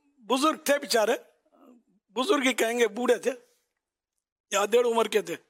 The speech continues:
تو ان کو، مطلب، میں مال دیتا تھا،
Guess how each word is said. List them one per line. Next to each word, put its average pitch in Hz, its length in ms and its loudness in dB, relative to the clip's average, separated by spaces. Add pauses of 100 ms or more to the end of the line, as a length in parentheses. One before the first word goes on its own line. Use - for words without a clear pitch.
(960)
تو - 180 -6
ان 254 280 0
کو، 285 240 4
مطلب، 247 540 2
میں 240 160 0
مال 214 320 0
دیتا 202 260 0
تھا، 170 140 -2